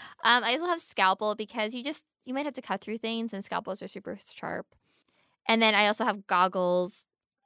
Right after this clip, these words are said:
and a bicycle helmet. It's, uh, li-, like, here's the thing is, like, these all have to fit into a bag, so you have to, like, choose wisely.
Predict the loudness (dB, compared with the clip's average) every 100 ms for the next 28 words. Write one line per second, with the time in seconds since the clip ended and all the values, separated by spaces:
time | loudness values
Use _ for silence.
0 | -6 -2 2 0 0 -8 -4 -2 -2 -2
1 | -4 -8 -12 -12 -10 -8 0 2 2 2
2 | 2 2 -2 -4 -4 -6 -4 0 0 0
3 | -4 -4 -6 -6 -6 -2 2 2 0 -8
4 | -6 -8 -8 -10 -6 -6 -6 -8 -8 -12
5 | -16 -16